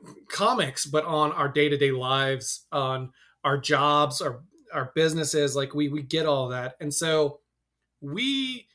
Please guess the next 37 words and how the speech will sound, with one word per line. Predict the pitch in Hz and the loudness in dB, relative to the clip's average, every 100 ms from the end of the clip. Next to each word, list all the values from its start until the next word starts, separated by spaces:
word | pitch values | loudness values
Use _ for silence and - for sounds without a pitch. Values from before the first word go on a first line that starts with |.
| _ _ | _ _
were | 156 160 | 0 4
all | 185 185 | 6 6
really | 165 175 170 | 4 2 2
upset | 147 - 139 131 | 2 0 -4 -4
that | 139 | -4
we | 135 139 | -4 -4
couldn't | 147 139 | -4 -4
get | 131 | -4
anybody | 135 139 139 | -4 -4 -4
to | 135 | -4
answer | 131 127 | -6 -4
our | 131 | -4
emails, | 127 120 120 117 - _ _ _ _ _ _ - | -4 -6 -6 -8 -10 _ _ _ _ _ _ -2
that, | 131 131 | 0 0
um, | 143 131 117 113 120 _ _ _ _ _ _ - 170 | 0 -2 -4 -8 -18 _ _ _ _ _ _ -8 2
the | 147 | 2
few | 156 175 | 4 2
that | 165 151 | 4 2
came | 143 147 143 | 2 -2 -2
through | 143 143 143 139 | -2 2 4 4
were | 139 | 2
pretty | 135 - 147 139 | 0 -2 0 0
vague. | 123 120 127 135 131 151 _ - | -2 -4 -4 -4 -6 -12 _ -6
And | 147 | -4
so | 147 151 147 147 143 _ _ _ _ _ _ - | 0 2 4 2 0 _ _ _ _ _ _ -10
we, | 135 226 254 254 190 - _ _ _ _ | -4 -2 -4 -6 -10 -20 _ _ _ _
while | 170 147 202 226 | -6 4 8 8
we | 220 | 6
were | 196 180 | 2 4
upset | 143 - 175 | 2 0 2
about | 147 139 135 | 2 2 2
that, | 143 135 131 | 2 2 0
we | |
kind | 143 156 151 | -4 -4 -4
of | 143 | -4
chugged | - 156 143 | -4 -4 -4
forward | - 208 190 131 123 | -2 2 2 2 -2